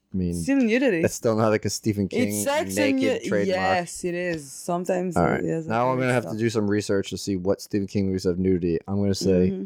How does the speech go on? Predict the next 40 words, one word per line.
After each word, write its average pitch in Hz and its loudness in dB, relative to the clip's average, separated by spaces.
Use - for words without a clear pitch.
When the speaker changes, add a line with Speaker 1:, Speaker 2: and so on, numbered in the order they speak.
Speaker 1:
not 92 0
the 98 -2
majority 85 0
of - -10
'em. 80 -12
All 139 0
right, 117 4
animal 139 4
death. 110 0
I 123 4
put - -2
two. 107 2
Two 156 0
animals 147 -4
did 117 -4
die, 101 -4
but 110 -4
they're 107 2
both 107 0
cows. 139 0
But 147 0
that 135 0
was 120 0
one 113 0
of 117 2
my 127 2
animals. 147 -2
Speaker 2:
Oh, 262 0
we 208 -2
need 220 0
to 247 0
count 202 -2
them? 392 -2
Speaker 1:
No, 330 -2
but 110 2
I 107 2
wrote 107 0
dog 92 0
and 90 -4
cow. 87 0